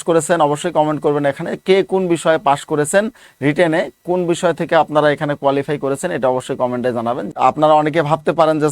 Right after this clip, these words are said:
স্যার এতগুলো পাস করিয়েছে বাদ দেবে কিনা হ্যান ত্যান, এরকম কিছু না। আমার মনে হয় তাদের একটা, অবশ্যই এতগুলো পাস করার পেছনে একটা বাড়তি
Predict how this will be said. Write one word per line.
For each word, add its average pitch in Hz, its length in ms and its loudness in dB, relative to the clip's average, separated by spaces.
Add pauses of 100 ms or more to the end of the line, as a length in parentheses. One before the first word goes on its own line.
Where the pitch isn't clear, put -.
স্যার 151 160 4 (100)
এতগুলো 165 300 0 (100)
পাস 151 100 0 (100)
করিয়েছে 151 340 0
বাদ 127 200 2 (100)
দেবে 151 200 0
কিনা 139 200 -4
হ্যান 135 140 -6
ত্যান, 185 220 -2
এরকম 147 240 -2 (100)
কিছু 147 160 -10 (100)
না। 165 60 4 (440)
আমার 170 220 4
মনে 175 140 0
হয় 180 140 0
তাদের 147 240 0
একটা, 160 140 -2 (260)
অবশ্যই 156 460 2
এতগুলো 156 300 -2 (100)
পাস 151 120 -2 (100)
করার 156 280 0
পেছনে 151 320 -6
একটা 143 120 -8 (120)
বাড়তি 135 240 -2